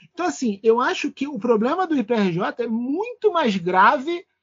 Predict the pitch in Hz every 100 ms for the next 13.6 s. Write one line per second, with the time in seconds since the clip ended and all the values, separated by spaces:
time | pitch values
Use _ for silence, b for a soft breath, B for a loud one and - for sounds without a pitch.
0 | _ - 247 277 240 - 277 349 381 349
1 | 262 262 285 233 262 269 247 226 269 277
2 | 294 285 247 226 214 285 277 277 - 285
3 | 247 247 269 269 262 277 262 240 220 247
4 | 240 262 - 311 208 - 185 196 240 226
5 | 214 202 202 294 320 262 220 214 170 170
6 | 233 - 165 _ _ _ _ 202 208 214
7 | 202 202 196 - 311 440 330 214 180 240
8 | 311 - _ _ _ _ _ 196 226 240
9 | 302 262 254 254 247 - 330 381 269 233
10 | 302 - _ 254 285 302 - - 240 277
11 | 208 - 202 - _ _ - 185 233 208
12 | 196 190 247 - 247 247 240 220 202 220
13 | 214 - - 240 311